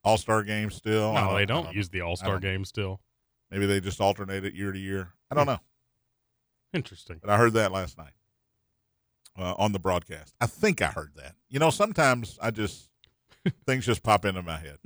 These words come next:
Speaker 1: At, at this age, Scoots, I have no idea. And I was working at the liquor store, so I thought that's what I heard.
Speaker 2: I was wondering if you were working last night. I almost stopped in.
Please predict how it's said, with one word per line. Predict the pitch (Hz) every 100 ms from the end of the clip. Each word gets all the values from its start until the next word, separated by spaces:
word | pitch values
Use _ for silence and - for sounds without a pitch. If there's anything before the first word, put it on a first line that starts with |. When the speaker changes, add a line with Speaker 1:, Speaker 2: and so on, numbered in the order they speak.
| - - - 90
Speaker 1:
At, | - -
at | 104
this | - 160 143
age, | 127 123 117 - _
Scoots, | - 117 110 - - _ _ _ _ _ _ _ -
I |
have | 98
no | 92 98 101
idea. | 87 73 64 _ -
And | 135 151
I |
was | 139 107 - _ _ _ -
working | 113 110
at | 98
the | 92
liquor | 101
store, | 87 - 76
so | 76 76 80 - 85
I | 90 _ _ -
thought | 160
that's | - 98 -
what | 90
I | 73
heard. | - - _ _ _ _ _ _ _ _ _ _ 180
Speaker 2:
I | 226
was | 269
wondering | 294 170 127
if | 104
you | 107
were | 95
working | 92 90 95
last | 90 -
night. | 104 113
I |
almost | 170 131
stopped | - 90 - 82
in. | 76